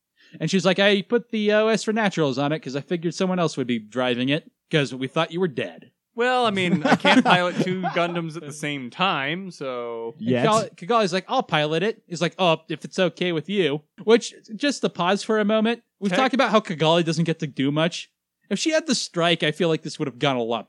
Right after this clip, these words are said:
Speaker 1: better.
Speaker 2: Technically
Speaker 1: <laughs>
Speaker 2: speaking, it, it's technically orbs now due to right of salvage, but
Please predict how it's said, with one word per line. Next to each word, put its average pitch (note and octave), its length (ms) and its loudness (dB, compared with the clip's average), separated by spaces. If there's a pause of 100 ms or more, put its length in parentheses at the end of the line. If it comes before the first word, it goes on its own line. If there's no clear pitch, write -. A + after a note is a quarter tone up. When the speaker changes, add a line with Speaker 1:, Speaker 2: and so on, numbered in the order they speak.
(100)
Speaker 1:
better. F#2 340 -10 (320)
Speaker 2:
Technically B3+ 560 2
Speaker 1:
<laughs> - 0 -
Speaker 2:
speaking, F3 680 2
it, A2 180 -10
it's - 220 -12
technically G3+ 480 -2
orbs C3 400 -2
now A2+ 320 -4
due C3+ 180 -6
to C3 100 -6
right B2 240 -2
of A#2 120 -8
salvage, B2 760 -4
but A#2 320 -8